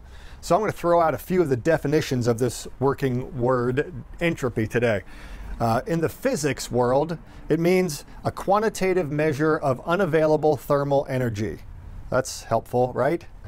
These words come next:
In I T parlance, it is a measure of loss of information in a transmitted message.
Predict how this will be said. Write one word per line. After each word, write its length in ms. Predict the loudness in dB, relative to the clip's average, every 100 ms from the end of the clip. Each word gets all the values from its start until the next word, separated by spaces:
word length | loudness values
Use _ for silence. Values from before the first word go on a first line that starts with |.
| -12 -12 -12 -12 -4
In 180 | -2 0
I 220 | 2 2
T 300 | 2 2 0
parlance, 680 | 2 2 4 2 -2 -4 -10 -14 -16 -16 0
it 140 | 4 6
is 380 | 6 4 -2 -12 -4
a 80 | -2
measure 480 | 2 2 2 2 2
of 240 | 2 2
loss 400 | 4 6 6 4
of 140 | 0 0
information 640 | 0 2 2 2 0 -2
in 160 | 0
a 60 | 0
transmitted 720 | 0 2 2 2 2 2 2
message. 580 | 0 0 -2 -6 -8